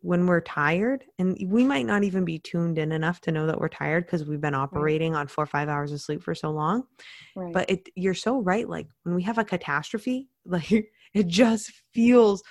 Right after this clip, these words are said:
Speaker 1: or, like, we, maybe it's not a catastrophe, but in our lives it is. It's like something goes wrong, but for us, 'cause we're so exhausted, it just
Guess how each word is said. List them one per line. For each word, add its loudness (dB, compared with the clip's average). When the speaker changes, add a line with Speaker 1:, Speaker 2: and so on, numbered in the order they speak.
Speaker 1:
or, 4
like, 2
we, 0
maybe 2
it's -2
not 0
a 2
catastrophe, -4
but -4
in 0
our 4
lives 2
it -2
is. -4
It's -8
like -8
something -4
goes 0
wrong, 2
but 2
for 2
us, 2
'cause -4
we're -2
so 0
exhausted, -2
it -6
just -8